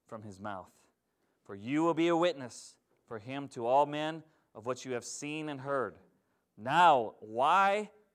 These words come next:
do you delay? Get up and be baptized and wash away your sins, calling on his name." Oh, so good. What an experience.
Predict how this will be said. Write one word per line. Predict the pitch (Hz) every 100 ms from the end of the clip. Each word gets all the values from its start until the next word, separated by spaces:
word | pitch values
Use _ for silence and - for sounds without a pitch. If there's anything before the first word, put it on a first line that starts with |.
| _ -
do |
you | 110 117
delay? | 139 160 170 208 165 98 - _ _ _ _ _ -
Get | 156 -
up | 160 214 220
and | 160
be | 139 139
baptized | 120 147 190 - 143 104 90 - - - _ _ _ _ -
and | 110 113
wash | 123 156 -
away | 165 139 135 131 131 _ _ _ -
your |
sins, | 113 - 147 135 101 85 - - - _ _ _ _ _ _ _ -
calling | 131 120 120 113
on | 104 104 101 90 _ _ _ _ _ _ -
his | 101 90
name." | 92 90 80 78 _ _
Oh, | 104 110 - - _ _ _ _ _
so | - - 104
good. | 95 101 92 90 - -
What | 135
an | 131
experience. | 123 - 160 175 156 123 - -